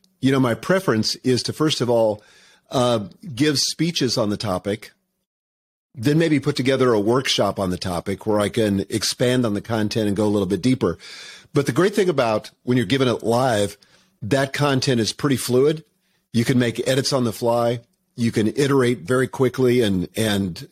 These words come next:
improve the product along the way. So it,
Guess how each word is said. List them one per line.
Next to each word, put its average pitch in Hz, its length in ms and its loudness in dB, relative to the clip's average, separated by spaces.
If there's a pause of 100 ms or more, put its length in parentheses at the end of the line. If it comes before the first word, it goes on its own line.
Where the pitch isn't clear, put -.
improve 127 420 0
the 104 80 -2
product 120 400 0
along 104 240 0
the 95 80 2
way. 104 360 0 (500)
So 120 340 0
it, 110 240 -2